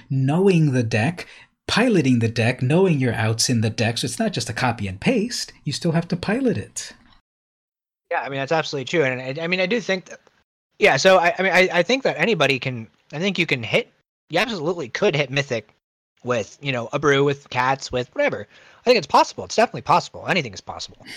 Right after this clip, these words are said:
Speaker 1: <laughs>
Speaker 2: But if you wanna give yourself the best advantages to doing it, you know, to, to being successful on the ladder or, you know, what have you, you know, you, you take it from the pros. Like, they're the ones who have, who have made careers out of this stuff, right? They're making money,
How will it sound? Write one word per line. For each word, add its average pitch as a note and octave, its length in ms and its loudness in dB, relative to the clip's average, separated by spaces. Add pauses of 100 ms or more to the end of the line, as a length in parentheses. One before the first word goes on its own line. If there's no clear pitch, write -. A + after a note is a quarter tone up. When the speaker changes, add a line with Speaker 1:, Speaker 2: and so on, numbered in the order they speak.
Speaker 1:
<laughs> G#2+ 320 -4
Speaker 2:
But B2 240 2
if A#2+ 100 -8
you C#3 80 0
wanna D#3 180 4
give D3+ 160 0
yourself C#3 320 0
the B2 80 -8
best C#3 260 0
advantages G#2+ 760 -4 (420)
to G#2 340 -4
doing F3 260 6
it, C#3+ 180 4 (640)
you B2 80 -4
know, A#2+ 80 0
to, A2 180 -6
to A2+ 360 -6
being C3+ 160 0
successful B2 380 -6
on A2+ 40 -12
the C#3 60 -6
ladder F#3 320 2
or, C3+ 260 2
you B2 120 -6
know, A#2+ 80 -8
what C#3 120 -4
have F#3 160 0
you, C#3+ 180 -2 (440)
you D3 120 0
know, C#3 100 4
you, C#3 420 -2 (460)
you - 460 -6 (160)
take F#3+ 160 4
it E3 100 0
from E3 120 -6
the C3 80 -4
pros. A2+ 360 -4
Like, G#2+ 140 -12
they're D#3+ 140 4
the D3 80 0
ones C3+ 220 -2
who A#2+ 120 -6
have, G#2+ 160 -8
who A#2 140 -8
have G#2+ 120 -10
made A2+ 440 -6
careers C3 340 2
out F#2+ 120 -6
of F#2+ 60 -16
this G2 140 -12
stuff, - 340 -10
right? G2+ 160 -8
They're A2+ 120 -6
making A#2+ 220 -6
money, A2 280 -8